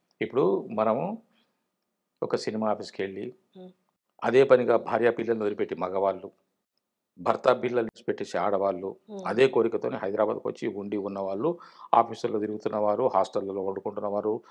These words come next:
Speaker 1: ఒక సింగిల్ రూమ్లో ఉంటున్న వాళ్ళు వందలాది వేలాది మంది మన మిత్రులు, మన తోటి వాళ్ళు ఉన్నారు.
Speaker 2: అవును.
Speaker 1: వాళ్ళకు రాని అవకా-, చూడండి మీరు గమ్మత్తు విచిత్రము, అంటే ఇవి మనం దైవ లీల గురించి,
Speaker 2: ఉమ్.
Speaker 1: దైవ ఘటన గురించి మనం ఇక్కడ ఖచ్చితంగా,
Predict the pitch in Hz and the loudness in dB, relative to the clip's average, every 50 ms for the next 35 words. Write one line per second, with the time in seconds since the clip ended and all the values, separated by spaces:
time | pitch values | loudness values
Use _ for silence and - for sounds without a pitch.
0 | - - _ _ _ - 98 - - 117 110 107 104 104 110 104 104 104 101 101 | -20 -20 _ _ _ -10 -8 -6 -4 -4 -4 -4 -2 -2 -2 0 0 0 -2 -2
1 | - 98 104 92 92 98 117 143 139 104 98 101 98 98 104 104 107 123 143 117 | -2 -4 -4 -2 -2 -2 -2 -2 -2 0 0 0 0 2 2 4 4 4 4 2
2 | 107 101 101 101 104 107 101 104 98 98 110 160 170 135 120 117 120 120 117 117 | 0 0 0 2 2 2 0 0 -4 -6 -4 -4 0 0 2 2 4 2 0 0
3 | - 151 175 185 170 143 123 - 123 127 127 139 147 131 110 107 117 107 - - | 0 0 2 2 2 2 2 2 2 2 4 4 4 4 4 2 0 -2 -2 -2
4 | - - - 101 95 90 - _ _ _ _ _ _ _ _ _ _ _ _ _ | -8 -10 -8 -6 -6 -6 -10 _ _ _ _ _ _ _ _ _ _ _ _ _
5 | _ _ _ _ _ _ _ _ _ _ _ _ _ _ _ _ _ _ _ _ | _ _ _ _ _ _ _ _ _ _ _ _ _ _ _ _ _ _ _ _
6 | _ _ _ _ _ _ _ _ - 110 127 135 143 139 - 113 98 95 110 120 | _ _ _ _ _ _ _ _ 4 6 6 8 6 4 2 0 -4 -2 0 0
7 | 160 185 190 170 139 120 117 113 - - - - - 156 180 190 180 170 135 127 | 0 0 0 0 2 2 2 2 0 -4 -6 -4 -2 0 0 0 0 0 0 0
8 | 117 107 101 - 110 110 131 - - - - 135 - 123 101 - - 131 - - | 0 0 0 -2 -2 0 2 0 0 0 0 -4 -2 -2 -6 -6 -8 -6 -4 -2
9 | 123 98 92 113 143 - 131 120 127 123 117 117 117 113 107 110 110 104 101 - | -2 0 0 -2 -2 -4 -2 -2 -2 -2 0 0 0 0 0 -2 -2 -2 -6 -10
10 | _ - - - _ _ _ 110 110 120 143 170 180 185 165 151 156 156 151 139 | _ -20 -20 -20 _ _ _ 0 4 6 8 8 8 6 4 4 2 2 4 4
11 | 139 127 117 113 110 - 127 151 185 233 285 - - 190 175 170 175 - _ _ | 2 2 0 -2 -4 -6 -6 -6 -6 -6 -8 -14 -20 -20 -20 -20 -20 -20 _ _
12 | _ _ _ _ - 98 117 127 143 151 139 - - 127 123 143 151 139 131 120 | _ _ _ _ -4 2 4 6 6 6 6 4 2 -4 -4 -4 -2 -2 -2 -2
13 | 123 123 - 147 131 127 117 113 104 - 120 - - - - 113 - - 147 - | -4 -4 -4 -2 -2 -2 -2 -2 -4 -4 -4 -4 -2 -2 -2 -2 -2 -4 -2 -2
14 | 131 107 120 - 90 104 107 - | -2 -2 -2 -4 -4 -4 -4 -8